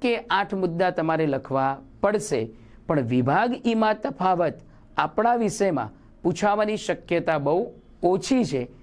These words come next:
કારણ કે જે લોંગ ક્વેશ્ચનમાંથી, જે પ્રકરણમાંથી લોંગ ક્વેશ્ચન આવે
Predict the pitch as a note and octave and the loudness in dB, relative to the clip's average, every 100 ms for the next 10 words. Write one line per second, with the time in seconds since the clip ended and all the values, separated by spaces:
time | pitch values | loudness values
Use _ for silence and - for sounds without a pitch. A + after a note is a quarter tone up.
0 | - - D#3+ E3 - D3+ A#2 E3+ B3 A#3+ | -20 -2 0 0 0 -2 0 2 4 2
1 | A#3+ A#3+ A#3 A3 A3+ G#3+ G#3 F#3+ G3 G3+ | 0 -2 -2 -2 -2 -2 0 -2 -2 -4
2 | G#3 - - - - - - C#3 G#3+ A3 | -4 -12 -20 -20 -20 -20 -6 0 0 0
3 | - G#3 G#3 G3+ G3+ F3 F3+ F3+ F#3+ E3 | -2 0 0 0 2 2 2 0 -2 -2
4 | F#3+ E3 C#3+ F3+ | 0 2 2 2